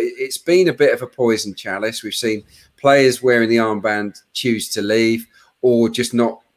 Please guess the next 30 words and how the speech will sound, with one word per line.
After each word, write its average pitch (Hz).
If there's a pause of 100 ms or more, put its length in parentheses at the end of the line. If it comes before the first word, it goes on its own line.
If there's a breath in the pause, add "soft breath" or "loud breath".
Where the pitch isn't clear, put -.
(140)
be 113
playing 110
well 110
enough 104
to -
get 107
into 104
the 95
team. 101 (480 soft breath)
And 110
finally, 135
we've 110
<laughs> -
got 131
a - (200)
guy 143
that's 117
at 117
the 110
peak 135
of 107
his 107
powers 113
that, 117 (360 loud breath)
that 120
can 113
lead 120
us 117
out. 120
And, 123